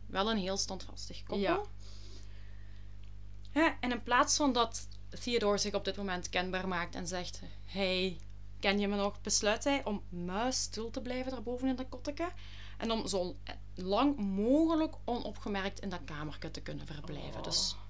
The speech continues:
Speaker 1: Philip
Speaker 2: is
Speaker 1: mocht daar
Speaker 2: creepy.
Speaker 1: niks van weten. Ja. Hè, en al heel snel, eh, was het wel duidelijk, Philip, die was ook al wat ouder aan het worden.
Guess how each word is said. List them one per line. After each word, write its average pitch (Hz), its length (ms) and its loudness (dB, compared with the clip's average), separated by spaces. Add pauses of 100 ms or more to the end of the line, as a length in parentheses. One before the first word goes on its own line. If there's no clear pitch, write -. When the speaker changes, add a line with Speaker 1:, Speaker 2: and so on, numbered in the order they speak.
(120)
Speaker 1:
Philip 185 400 0
Speaker 2:
is 180 60 -6
Speaker 1:
mocht 180 200 -4
daar 165 220 -6
Speaker 2:
creepy. 180 260 -8 (100)
Speaker 1:
niks 156 380 -4
van 160 240 -8
weten. 156 420 -8
Ja. 156 160 -8 (1300)
Hè, 240 80 4
en 262 180 8
al 233 80 8
heel 226 200 8
snel, 247 480 6
eh, 214 160 2
was 196 140 0
het - 100 -4
wel 208 120 4
duidelijk, 190 320 0
Philip, 208 300 0
die 202 100 0
was 185 140 -2
ook - 80 -2
al 196 80 0
wat 170 100 -2
ouder 170 260 -2
aan 202 80 -2
het - 80 -6
worden. 226 400 -2